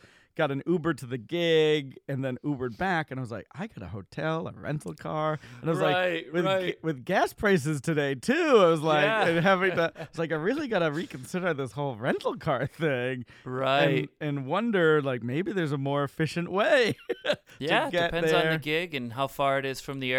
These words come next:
Speaker 2: airport and, or
Speaker 1: Right.
Speaker 2: from the hotel or whatever, you know? You gotta, you gotta weigh all that
Speaker 1: Yeah.
Speaker 2: stuff.
Speaker 1: Yeah, for me, I got in super early, so it was nice having a hotel so I could, like,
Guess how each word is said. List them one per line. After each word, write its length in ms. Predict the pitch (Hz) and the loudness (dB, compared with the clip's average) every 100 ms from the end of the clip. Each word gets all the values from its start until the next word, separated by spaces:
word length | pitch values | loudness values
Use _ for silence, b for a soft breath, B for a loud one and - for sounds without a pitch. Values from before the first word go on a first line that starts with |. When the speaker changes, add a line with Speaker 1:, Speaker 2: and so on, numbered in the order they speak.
| 139 | 0
Speaker 2:
airport 420 | 147 143 160 170 | -2 -2 -2 -2
and, 440 | 117 104 104 104 | -6 -8 -12 -14
or 120 | 104 107 | -10 -6
Speaker 1:
Right. 280 | 131 117 - | -6 -8 -12
Speaker 2:
from 140 | 110 | -14
the 80 | 107 | -10
hotel 420 | 107 120 - 120 113 | -10 -10 -8 -10 -8
or 40 | |
whatever, 420 | 107 123 156 139 90 | -8 -4 -4 -4 -10
you 100 | 98 | -12
know? 160 | 101 120 | -12 -10
You 100 | 117 | -10
gotta, 200 | 113 110 | -10 -12
you 80 | 120 | -8
gotta 180 | 143 175 | -4 -2
weigh 180 | 175 226 | 0 0
all 180 | 262 165 | 2 2
that 160 | 127 | 2
Speaker 1:
Yeah. 40 | 107 | -2
Speaker 2:
stuff. 380 | - 110 - - - b - | -6 -8 -8 -18 -20 b -2
Speaker 1:
Yeah, 100 | 170 | -2
for 160 | - | -2
me, 220 | 190 277 | -4 0
I 100 | 254 | 2
got 220 | 208 214 208 | 4 4 2
in 100 | 180 | 0
super 320 | 180 165 156 | -2 0 2
early, 320 | 156 151 143 | 4 2 0
so 140 | 147 | -2
it 40 | 139 | -4
was 140 | 135 | -4
nice 240 | 143 147 123 | -2 -2 -2
having 260 | 135 123 | -2 -2
a 40 | 123 | -4
hotel 400 | 120 110 117 110 | -6 -6 -8 -6
so 120 | 113 | -8
I 60 | 104 | -8
could, 180 | 110 101 | -10 -10
like, 200 | 101 | -10